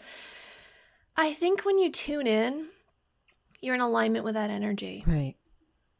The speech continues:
Speaker 1: And everything is energy, and energy is information. And so, you know, he was so approachable,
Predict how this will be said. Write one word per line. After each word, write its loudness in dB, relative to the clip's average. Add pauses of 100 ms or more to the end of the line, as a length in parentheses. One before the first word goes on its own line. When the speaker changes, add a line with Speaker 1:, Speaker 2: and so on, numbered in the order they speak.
(160)
Speaker 1:
And -2
everything -2
is -4
energy, -6
and -6
energy -2
is -2
information. -4 (160)
And 0
so, 0 (340)
you -2
know, 4
he -2
was 0
so 4
approachable, -4